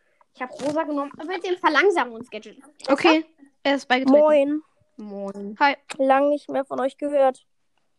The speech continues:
Speaker 1: Von mir hast du noch gar
Speaker 2: Ja.
Speaker 1: nichts gehört. Ich kenn dich gar nicht. Wer bist du?
Speaker 3: Sandys Brawl
Speaker 2: Hä, du
Speaker 3: Podcast.
Speaker 2: kennst ihn doch.
Speaker 1: Ich kenn den,
Speaker 2: Ich
Speaker 1: ich
Speaker 2: glaub, du
Speaker 1: weiß
Speaker 2: kennst
Speaker 1: nicht.
Speaker 2: ihn. Hey, lol, du hast deine Stimme verändert.
Speaker 3: Wer?
Speaker 2: So richtig doll.
Speaker 3: Ich?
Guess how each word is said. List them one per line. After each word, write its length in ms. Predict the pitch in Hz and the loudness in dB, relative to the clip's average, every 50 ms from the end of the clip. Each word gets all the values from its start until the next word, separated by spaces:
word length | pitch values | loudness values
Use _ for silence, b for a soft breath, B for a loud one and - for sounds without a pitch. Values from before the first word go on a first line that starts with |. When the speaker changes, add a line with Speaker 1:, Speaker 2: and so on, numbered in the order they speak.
| _ _ _ _ | _ _ _ _
Speaker 1:
Von 180 | - 240 247 | -2 0 2
mir 140 | 262 262 262 | 2 2 2
hast 100 | 277 - | 0 -4
du 60 | 240 | -12
noch 120 | 214 - - | -12 -4 2
gar 120 | 269 - | 4 4
Speaker 2:
Ja. 80 | 277 285 | 4 4
Speaker 1:
nichts 240 | 269 269 - - | 2 -4 -8 -10
gehört. 180 | - 196 185 190 | -10 -10 -10 -12
Ich 100 | 196 _ | -18 _
kenn 200 | - 214 208 190 | -18 -18 -18 -18
dich 140 | 190 _ _ | -20 _ _
gar 180 | - 170 180 | -16 -16 -14
nicht. 240 | 185 190 196 - - | -14 -16 -18 -12 -10
Wer 80 | 196 190 | -10 -8
bist 320 | 196 190 190 - _ - | -8 -10 -12 -12 _ -10
du? 160 | 180 175 180 _ _ _ _ _ _ _ _ _ _ _ _ _ _ _ _ _ _ _ _ _ _ _ _ _ _ - 240 - | -10 -10 -10 _ _ _ _ _ _ _ _ _ _ _ _ _ _ _ _ _ _ _ _ _ _ _ _ _ _ -20 -14 -4
Speaker 3:
Sandys 360 | - 285 285 277 294 285 - _ | 0 0 0 0 -2 -12 -12 _
Brawl 200 | - 285 269 277 | 0 2 4 4
Speaker 2:
Hä, 100 | 254 262 | 4 4
du 80 | 269 262 | 2 0
Speaker 3:
Podcast. 100 | 262 - | -2 -2
Speaker 2:
kennst 260 | 311 233 - 247 - | -2 -2 -2 -4 -8
ihn 120 | 262 254 240 | -12 -12 -12
doch. 160 | 247 233 - | -14 -12 -6
Speaker 1:
Ich 140 | - 277 - | -6 -2 2
kenn 200 | 349 330 392 403 381 | 2 4 4 4 4
den, 100 | 302 262 | 4 2
Speaker 2:
Ich 40 | 269 | 0
Speaker 1:
ich 40 | 294 | -2
Speaker 2:
glaub, 100 | 277 302 | 0 0
du 60 | 285 285 | 0 0
Speaker 1:
weiß 60 | 339 202 | 0 -4
Speaker 2:
kennst 140 | 226 - - | -10 -18 -20
Speaker 1:
nicht. 100 | - - | -20 -20
Speaker 2:
ihn. 180 | _ b b b b b b b | _ b b b b b b b
Hey, 140 | 370 370 370 | 2 2 4
lol, 160 | 381 415 427 | 4 4 2
du 60 | 415 | 2
hast 180 | 381 392 359 - | 0 -2 -2 -6
deine 140 | 330 320 294 | -8 -8 -8
Stimme 260 | - - 277 277 277 | -12 -12 -14 -14 -14
verändert. 480 | - - - 233 226 233 233 - _ _ _ _ _ _ _ - | -14 -18 -20 -16 -16 -18 -18 -18 _ _ _ _ _ _ _ -8
Speaker 3:
Wer? 160 | 226 220 208 | -6 -4 -4
Speaker 2:
So 60 | 202 | -4
richtig 280 | 220 247 - - 226 _ | -6 -10 -14 -18 -20 _
doll. 240 | - 214 220 233 - _ _ _ | -16 -16 -16 -18 -20 _ _ _
Speaker 3:
Ich? 320 | - 277 403 - - _ | -4 -4 -4 -4 -6 _